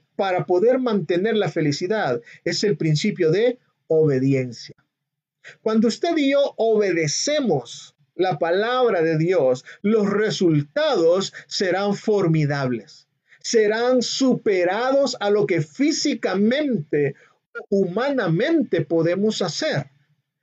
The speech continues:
Cuando usted y yo obedecemos a Dios, aún la venta del domingo que po-, que dejamos pasar, Dios la puede multiplicar el día lunes, el día martes o los di-, los demás días.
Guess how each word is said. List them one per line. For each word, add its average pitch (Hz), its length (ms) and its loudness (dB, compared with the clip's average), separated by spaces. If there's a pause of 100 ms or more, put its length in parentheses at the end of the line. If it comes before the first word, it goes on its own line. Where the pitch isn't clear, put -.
(160)
Cuando 240 280 2
usted 311 240 0
y 247 100 2
yo 254 140 4
obedecemos 214 1000 0
a 156 100 0
Dios, 147 640 2 (200)
aún 269 360 2
la 180 120 0
venta 220 680 -2
del 165 280 2
domingo 175 760 2
que 151 120 -2
po-, 143 280 -4
que 139 220 -4
dejamos 214 600 0
pasar, 180 540 -2 (200)
Dios 202 400 2
la 180 260 0
puede 202 320 2
multiplicar 165 1040 0
el 160 200 2
día 165 280 -2
lunes, 196 600 -2 (220)
el 185 240 2
día 180 280 2
martes 170 760 -2
o 220 120 2
los 208 280 2
di-, 247 240 -2 (160)
los 214 200 0
demás 220 480 0
días. 226 560 0